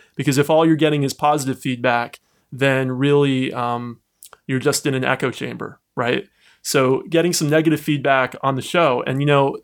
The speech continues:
there has been some great feedback that's come in. It's mostly been positive. But early on in the first couple episodes, a couple people emailed me and told me, you know, the sound quality was not very good.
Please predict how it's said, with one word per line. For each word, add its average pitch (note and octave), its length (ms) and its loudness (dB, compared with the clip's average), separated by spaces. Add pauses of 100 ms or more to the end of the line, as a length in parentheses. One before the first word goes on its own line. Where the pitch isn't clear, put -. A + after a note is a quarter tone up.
there C3 120 0
has E3+ 240 0
been D3+ 240 0
some B2+ 220 -4
great C#3 280 2
feedback B2 360 0
that's - 180 -8
come A#2+ 180 -8
in. A#2+ 120 -10
It's - 160 -8
mostly D3+ 280 0
been A#2+ 160 -6
positive. C3+ 540 -2 (300)
But C#3 180 0
early E3+ 260 2
on E3+ 160 2
in D3 60 0
the C#3 60 0
first D3+ 240 -2
couple D3 220 2
episodes, C3+ 380 -4
a - 20 -16
couple C3 200 -4
people B2+ 460 -4 (240)
emailed C3 260 0
me C3+ 100 -4
and C3 100 -6
told C#3+ 180 0
me, C#3 80 -2
you D3 120 -6
know, C#3+ 80 0
the D3 80 -2
sound F3 320 -2
quality A#2+ 380 -6
was C3 160 -10
not C3 180 -2
very C3 200 -4
good. B2+ 280 -2